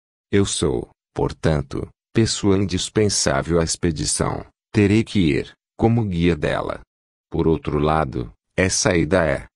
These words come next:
para mim, indispensável, porque, se eu não presenciar todos os acontecimentos,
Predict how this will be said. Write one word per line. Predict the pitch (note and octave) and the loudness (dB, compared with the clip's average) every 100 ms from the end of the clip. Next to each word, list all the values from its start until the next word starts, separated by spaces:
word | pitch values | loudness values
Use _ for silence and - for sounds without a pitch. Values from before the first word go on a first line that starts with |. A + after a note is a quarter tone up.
| _ | _
para | - C2+ | -4 -2
mim, | B1 C#2+ C#2+ B1 - _ - | 0 -2 -4 -8 -14 _ -2
indispensável, | G#2 G#2 G2+ - E2+ - - D#2 B1 A1 G1+ G1+ _ _ | 0 0 -2 -2 -2 -2 -2 -2 -2 -6 -10 -10 _ _
porque, | E2+ - - D2+ A#1 - _ _ | -6 -6 -4 -4 -4 -10 _ _
se | - - | -8 -2
eu | E2+ | 0
não | E2+ F2 | 2 0
presenciar | A2 G2 G#2+ G#2 - F2+ E2 | 0 0 0 0 0 0 0
todos | - G2+ G2 G2+ | 0 0 -2 -2
os | G#2+ G#2 | -2 0
acontecimentos, | A#2+ - G2+ G2+ G2 - F2 D2 B1+ G2+ - - - | -2 -2 -2 0 0 0 0 0 0 -6 -12 -12 -12